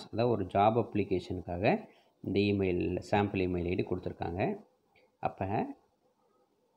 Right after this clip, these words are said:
ஒரு பயோடேட்டா வந்து இந்த இமெயிலில் அனுப்பணும்னா எப்படி வந்து அந்த கன்சர்ன் இன்ஸ்டிடியூஷனுக்கோ அல்லது ஆர்கனைசேஷனுக்கு அனுப்பணும்னா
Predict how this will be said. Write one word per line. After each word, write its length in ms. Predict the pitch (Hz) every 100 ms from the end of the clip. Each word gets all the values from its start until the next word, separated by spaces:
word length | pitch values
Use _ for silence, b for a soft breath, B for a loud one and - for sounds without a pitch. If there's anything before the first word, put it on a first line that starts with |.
| _ _ _ _ _ _ _ -
ஒரு 560 | - 156 160 117 92 - 98
பயோடேட்டா 600 | 113 131 123 104 101 92
வந்து 340 | 90 131 147
இந்த 160 | 104 101
இமெயிலில் 480 | 101 101 95 95
அனுப்பணும்னா 800 | - 101 92 95 92 113 185 127
எப்படி 340 | - 117 107 98
வந்து 180 | 92 127
அந்த 200 | 110 -
கன்சர்ன் 920 | 98 - 110 98 90 87 85 87 - -
இன்ஸ்டிடியூஷனுக்கோ 720 | 113 107 - 98 - 95 98
அல்லது 200 | 113 98
ஆர்கனைசேஷனுக்கு 800 | 92 95 95 87 92 - 104 95
அனுப்பணும்னா 480 | 90 - 98 240